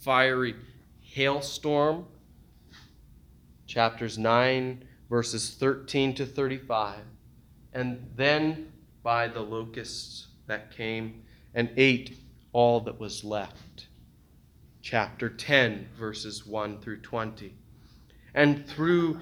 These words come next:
these two plagues, which are the longest of the accounts, as they increase in intensity and in the consequences that they would have on the,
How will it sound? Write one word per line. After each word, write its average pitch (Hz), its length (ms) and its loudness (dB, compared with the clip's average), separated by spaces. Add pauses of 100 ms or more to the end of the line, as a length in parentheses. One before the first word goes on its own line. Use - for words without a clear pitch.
(180)
these 143 400 6
two 233 240 6
plagues, 143 560 4
which 160 180 2
are 160 160 8
the 143 140 2
longest 170 680 4
of 139 220 0
the 127 80 -6
accounts, 127 640 -8
as 120 120 -10
they 131 160 2
increase 151 800 -4 (300)
in 151 140 2
intensity 139 1160 0 (340)
and 139 300 4
in 139 200 0
the 127 100 -2
consequences 127 1200 -10
that - 200 -6
they 123 120 0
would 120 200 -4
have 135 380 0
on 104 120 -8
the, 104 80 -12